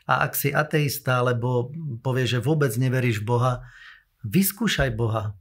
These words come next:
Biblia hovorí, „Skúste a presvedčte sa, že dobrý je Pán.“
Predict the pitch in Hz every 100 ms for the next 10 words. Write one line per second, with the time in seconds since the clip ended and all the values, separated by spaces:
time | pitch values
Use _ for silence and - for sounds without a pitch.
0 | - 127 139 156 156 151 143 135 - 190
1 | 190 - 147 - 135 120 127 120 - 123
2 | 113 123 127 156 - - - 113 120 117
3 | 131 127 123 120 123 110 104